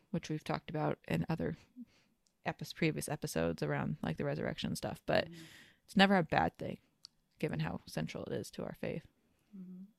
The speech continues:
Speaker 2: And if you need any advice or suggestions on how to make Halloween more good, innocent fun for your family,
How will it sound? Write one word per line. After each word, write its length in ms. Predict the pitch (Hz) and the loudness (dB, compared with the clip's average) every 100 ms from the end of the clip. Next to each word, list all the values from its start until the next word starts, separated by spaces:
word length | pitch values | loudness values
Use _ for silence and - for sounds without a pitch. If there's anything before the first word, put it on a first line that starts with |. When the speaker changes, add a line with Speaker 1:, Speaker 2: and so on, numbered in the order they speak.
| - 190 | -14 -10
Speaker 2:
And 60 | |
if 160 | 185 185 | -10 -8
you 140 | 185 | -10
need 240 | 185 185 190 | -6 -6 -4
any 440 | 185 190 190 190 | -6 -6 -6 -8
advice 600 | 180 156 170 175 254 - 190 | -10 -4 -2 -2 -4 -6 -6
or 120 | 180 | -6
suggestions 720 | - 180 - 160 - 254 240 | -6 -8 -6 -8 -4 -2 -2
on 160 | 175 175 | -2 -4
how 100 | 175 | -4
to 80 | |
make 180 | 175 180 | -4 -6
Halloween 480 | 190 180 185 190 202 | -4 -4 -4 -4 -2
more 500 | 185 180 185 185 185 _ _ _ - | -2 0 0 0 -6 _ _ _ -14
good, 240 | 180 208 202 | -6 -4 -2
innocent 540 | 208 208 196 208 - | -4 -4 -6 -8 -4
fun 300 | 202 196 220 | -2 0 -2
for 100 | 226 | -4
your 160 | 196 190 | -6 -6
family, 440 | 196 196 202 247 | -6 -6 -6 -8